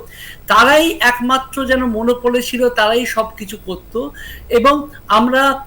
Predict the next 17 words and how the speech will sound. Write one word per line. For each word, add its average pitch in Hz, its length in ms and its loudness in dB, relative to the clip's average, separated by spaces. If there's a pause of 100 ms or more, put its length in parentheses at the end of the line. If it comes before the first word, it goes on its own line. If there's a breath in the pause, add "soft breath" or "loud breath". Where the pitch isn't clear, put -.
(140)
একটা - 280 -2
যে 262 120 -2
ভারত, 196 420 -4
ভারতবর্ষটা 220 680 -2
যে 269 60 -4
একটা 269 140 -2 (120)
পৃথিবীর 247 460 -6
অঙ্গ 240 380 0
বোঝাই 220 340 2
যেত 247 240 -2
না, 247 200 -4
সেটা 240 220 -4
একটা 240 180 -2
দ্বীপপুঞ্জর 254 800 -4
মতো 247 240 -4
বাস 180 320 -4
করত। - 360 -14